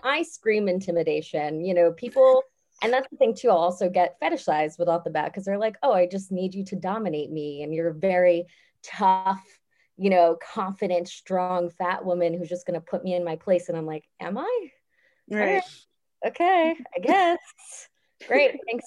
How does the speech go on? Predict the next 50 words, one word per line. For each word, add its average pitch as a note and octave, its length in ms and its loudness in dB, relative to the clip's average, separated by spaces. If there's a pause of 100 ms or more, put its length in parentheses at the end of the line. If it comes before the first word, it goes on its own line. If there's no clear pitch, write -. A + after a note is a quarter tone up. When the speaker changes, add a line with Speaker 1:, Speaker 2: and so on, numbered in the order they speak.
Speaker 1:
for, B3 340 0
uh, A#3+ 680 2
putting C4 320 0
me B3+ 140 0
in A#3+ 80 0
all B3 120 0
these B3+ 200 -4
roles C4+ 320 2
I F#3 60 2
didn't F3+ 260 -2
sign E3+ 180 -4
up E3+ 180 -6
for. G#3+ 280 -4 (180)
Speaker 2:
Yeah. G#3+ 600 2
Speaker 1:
<laughs> - 40 -20 (760)
Um, G#3+ 240 2
but A3 100 -2
I A3 60 6
a A3 80 4
hundred F3 280 -2
percent E3+ 380 -4
intimidate F3 540 -2
people, D#3+ 380 -6
which F3 340 0 (460)
to C#4 180 -6
my C#4 200 -4
friends F#3+ 420 -2
is G#3+ 160 -8
really A3 280 -2
funny A3 300 -6
'cause G#3+ 120 -12
they're E3+ 140 2
like, E3 300 0 (260)
"You're," F3 420 -4
not G3 240 -6
to, F#3 80 -4
like, D#3+ 160 -6
toot D#3 140 -8
my D#3 140 -6
own D#3 80 -8
horn, D#3 220 -10
but D3+ 100 -10
they're D#3 120 -4
like, D3+ 160 -8
"You're E3 100 -2
one D#3+ 120 -2
of D#3 60 -4
the D3+ 80 -4
nicest - 760 -12
people C#3+ 440 -8